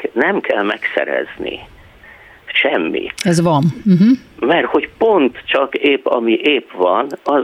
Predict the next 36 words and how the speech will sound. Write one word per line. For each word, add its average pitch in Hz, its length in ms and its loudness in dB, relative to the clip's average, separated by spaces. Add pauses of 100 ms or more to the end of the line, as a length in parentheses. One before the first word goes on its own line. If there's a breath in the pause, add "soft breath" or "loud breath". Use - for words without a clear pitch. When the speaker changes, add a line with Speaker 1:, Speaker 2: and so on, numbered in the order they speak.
Speaker 1:
van, 123 280 0
és - 260 -2
pont 214 300 0
az 117 140 0
a 113 60 2
valóság. 95 720 -2 (420 loud breath)
Épp 185 300 -2
az 147 120 0
a 117 80 2
másodperc 107 760 -2
az 87 120 0
a 82 100 2
valóság. - 640 -2 (420 loud breath)
Na - 120 0
most - 220 -2
ezt - 380 -2
a 82 100 0
másodpercet 98 840 -2
kell 92 200 2
jól 85 240 2
csinálni. - 680 -8 (1160 loud breath)
Tehát 117 380 -2
ez, 113 160 0
ezt, - 300 -4 (160)
ezt - 160 -6
meg 151 160 -2
könnyű 143 320 2
jól 110 260 4
csinálni, 120 520 2
mert 127 200 2
adja 117 300 0
magát. 80 500 0
Tehát, 101 320 -2
hogyha 110 240 -2
épp, 131 280 -2
ö, 113 260 0